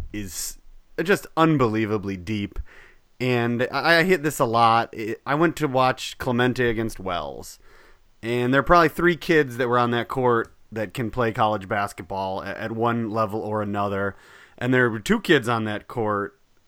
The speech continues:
Antoine Lampkin from Wells and Tashawn Stokes from Clemente, that if they played at any other,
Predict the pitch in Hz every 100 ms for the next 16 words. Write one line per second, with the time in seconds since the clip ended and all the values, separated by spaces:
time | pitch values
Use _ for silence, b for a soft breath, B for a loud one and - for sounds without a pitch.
0 | - 131 135 127 123 123 - 123 117 113
1 | 127 131 120 127 117 110 117 - 127 117
2 | - 120 - 117 101 101 120 143 135 101
3 | 98 b b b 151 170 151 143 - 147
4 | 135 120 104 - _ _ _ _ _ -
5 | 165 151 127 117 107 101 95 92